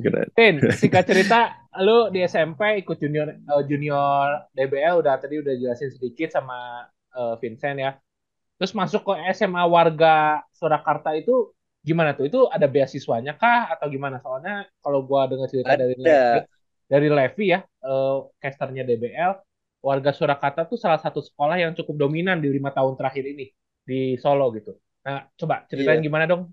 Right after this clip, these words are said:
Speaker 3: Bener.
Speaker 2: eh, masuk Warga Surakarta tuh?
Speaker 3: Gi-, jadi gini, gue ceritanya, eh,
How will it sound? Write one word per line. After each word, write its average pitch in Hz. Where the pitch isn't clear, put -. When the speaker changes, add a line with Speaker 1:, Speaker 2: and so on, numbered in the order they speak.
Speaker 3:
Bener. 139
Speaker 2:
eh, -
masuk 147
Warga 131
Surakarta 131
tuh? 135
Speaker 3:
Gi-, 127
jadi 135
gini, 143
gue 147
ceritanya, 160
eh, 131